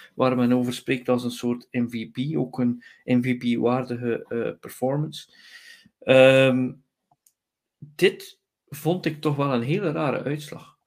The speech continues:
Want daar had ik ook een, eh, teaser parlay op gezet. Ik dacht, ja, die Titans die mogen nog met acht en een half punt verliezen of whatever. Maar vijfentwintig punten verschil. Ik dacht,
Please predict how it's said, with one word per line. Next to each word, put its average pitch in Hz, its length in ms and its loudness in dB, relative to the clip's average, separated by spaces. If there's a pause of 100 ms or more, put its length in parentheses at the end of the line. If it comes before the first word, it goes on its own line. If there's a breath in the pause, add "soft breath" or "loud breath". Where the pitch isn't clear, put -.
(380 soft breath)
Want - 440 -2 (1120)
daar 120 240 -2
had 123 160 -6
ik 123 120 -10
ook 120 140 -6
een, 117 160 -2
eh, 113 180 -4 (360)
teaser 147 380 -4
parlay 151 460 2
op 147 200 -6
gezet. 143 440 -4 (720)
Ik 113 180 -8
dacht, 117 220 0
ja, 120 280 2 (320 loud breath)
die - 160 -10
Titans 123 460 2
die 120 120 0
mogen 117 260 0
nog 110 160 -4
met 113 220 -6
acht - 260 -10
en 127 60 0
een 117 60 -2
half 117 280 -2
punt 117 280 -2
verliezen 110 440 -6
of 107 220 -10 (220 soft breath)
whatever. 117 600 2 (440 soft breath)
Maar 95 180 -2
vijfentwintig 147 1080 -2
punten 175 360 -2
verschil. 170 500 -2
Ik 120 160 -6
dacht, 123 340 0